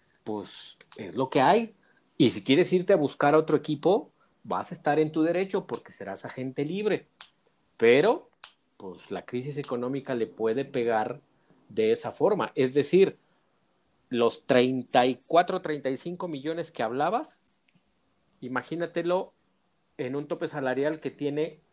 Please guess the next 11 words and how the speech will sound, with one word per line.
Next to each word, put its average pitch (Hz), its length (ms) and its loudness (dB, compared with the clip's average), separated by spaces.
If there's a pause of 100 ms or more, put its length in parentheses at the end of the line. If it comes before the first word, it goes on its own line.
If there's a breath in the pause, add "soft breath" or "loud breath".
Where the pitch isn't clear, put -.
(220)
treinta 147 360 -2
o 165 80 -6
cuarenta 131 400 -4
millones 127 460 -8
menos. 147 420 -6 (1300)
Ya 113 200 -8
no 147 140 -2
te 127 140 -4
cuadran 165 440 4
las 104 140 -4
matemáticas. 98 760 -10